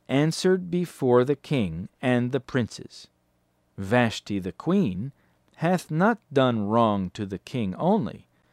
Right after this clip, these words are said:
but also to all the princes, and to all the people that are in all the provinces of the king Ahasuerus.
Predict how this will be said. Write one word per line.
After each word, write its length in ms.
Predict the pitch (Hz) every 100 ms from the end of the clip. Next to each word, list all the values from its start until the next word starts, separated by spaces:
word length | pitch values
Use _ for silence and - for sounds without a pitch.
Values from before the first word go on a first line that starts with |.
| _ _ -
but 140 | 127
also 580 | 147 151 127 - 156 185
to 220 | - 135
all 340 | 117 110 107
the 120 | 107 117
princes, 680 | - 175 160 - - - _ _ _ -
and 220 | 143 139
to 160 | 156
all 340 | - 120 117 113
the 140 | 131
people 460 | - 208 196 98 92
that 200 | 107 110
are 180 | 107 120
in 260 | 123 117
all 320 | - 123 113
the 120 | 117 131
provinces 840 | - 190 147 104 90 85 82 90 _ _ _
of 420 | - 117 104 95 _ _
the 100 | 117
king 380 | - - 110 101
Ahasuerus. 960 | 104 92 90 95 104 113 82 - -